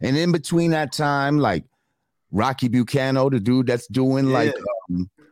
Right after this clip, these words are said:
Speaker 1: the Hip Hop Museum, he was, like, one of the owners of the studio at that time. And we felt like he was kinda hating on us. Like, he didn't want us up there 'cause he knew that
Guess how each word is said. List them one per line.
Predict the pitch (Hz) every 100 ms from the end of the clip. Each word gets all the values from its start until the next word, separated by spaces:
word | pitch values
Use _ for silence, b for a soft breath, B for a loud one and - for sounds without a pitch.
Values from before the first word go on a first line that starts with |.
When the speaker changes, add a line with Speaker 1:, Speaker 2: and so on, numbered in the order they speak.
| b b _
Speaker 1:
the | 95
Hip | 107 -
Hop | 135 120
Museum, | 131 120 135 143 135
he | 101 156
was, | 156 139 98 110
like, | 117 104
one | 104 110
of | 101
the | 90
owners | 120 151 104 85
of | 92
the | 85
studio | - 123 107 85
at |
that | 73 73
time. | 92 78 73 B B -
And | 113
we | 185
felt | - 175 156
like | 123 92
he | 139 156
was | 143 -
kinda | 139 117 80
hating | - 135 - 95
on | 90 80
us. | 78 -
Like, | 76 76
he | - 135
didn't | 101 71
want | 92 82
us | 78 -
up | 80 -
there | 80 78
'cause | 92 76
he | 90
knew | 95 101 107 101
that | 87 80